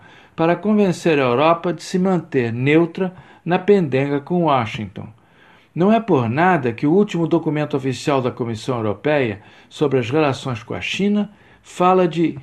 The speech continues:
rivalidade sistêmica. As prioridades da U E para não acabar esmagada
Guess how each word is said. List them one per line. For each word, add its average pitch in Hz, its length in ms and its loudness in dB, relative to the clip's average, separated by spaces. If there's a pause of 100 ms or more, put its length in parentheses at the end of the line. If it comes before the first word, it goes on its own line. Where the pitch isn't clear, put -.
rivalidade 180 1080 0
sistêmica. 139 1040 -6 (720)
As 175 140 -2
prioridades 151 760 2
da 120 180 2
U 117 220 2
E 127 220 0 (120)
para 117 280 -2
não 175 280 2
acabar 117 720 0 (120)
esmagada 110 960 -2